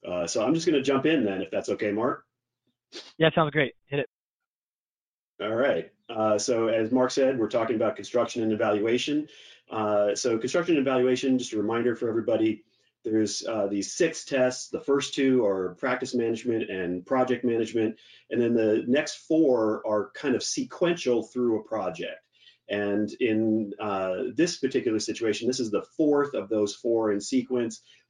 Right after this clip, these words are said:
Speaker 1: So this is really the sort of question about what's the architect's role during c-, construction? What's the architect's role during the construction phase of the project? Maybe a little bit earlier than that, like kind of the bidding phase as well, kind of the discussions about how you're gonna bid something,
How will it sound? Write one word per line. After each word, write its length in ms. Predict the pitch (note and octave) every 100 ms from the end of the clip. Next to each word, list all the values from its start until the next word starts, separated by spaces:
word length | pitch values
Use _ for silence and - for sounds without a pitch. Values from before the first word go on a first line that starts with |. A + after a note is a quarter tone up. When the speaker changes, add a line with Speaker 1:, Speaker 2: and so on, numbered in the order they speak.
| _
Speaker 1:
So 160 | -
this 180 | - G#3+
is 120 | E3
really 500 | A#2+ C#3 C#3 B2+ A#2+ B2
the 80 |
sort 180 | G#2+ A2
of 80 | G#2
question 360 | - A#2+ A#2+ A2
about 400 | G#2 G2+ F#2+ B2+
what's 180 | D#3+
the 160 | - C#3
architect's 500 | A#2+ C3+ C3 A2+ -
role 540 | F#2+ G#2+ G#2 G#2 G2+ _ _ - A2
during 420 | A#2 A#2 A#2 A2+
c-, 320 | - - G#2+ -
construction? 600 | - - A2+ F#2+ - D#2
What's 180 | C3 B2+
the 100 | B2+
architect's 340 | B2 B2 G#2+
role 160 | A2+ G#2
during 180 | G#2 G#2
the 80 | -
construction 480 | F2 - - G2
phase 400 | - G2+ F#2 - - _ -
of 120 | G2
the 80 | F2+
project? 440 | G#2 F#2 E2 - - - -
Maybe 260 | F3 E3
a 40 | D3
little 180 | D3 C#3
bit 120 | C3
earlier 340 | C3 C3 B2+
than 100 | B2
that, 280 | B2 B2 B2+
like 220 | G2+ G2
kind 180 | A#2 G2+
of 60 | F#2
the 80 | E2+
bidding 400 | B2+ B2+ A#2+ A2+
phase 360 | A#2 A2+ G#2+
as 140 | G2+ G#2
well, 520 | G#2+ G#2+ G#2+ G#2 G2
kind 140 | F#2+ F2
of 140 | E2+
the 160 | F2+ E2
discussions 560 | - - A#2+ A2 G#2+ G#2
about 280 | G#2 G2 G#2+
how 120 | G#2
you're 120 | G2+
gonna 140 | G#2 G2
bid 260 | G#2 G2+
something, 400 | - G2+ G2+ G2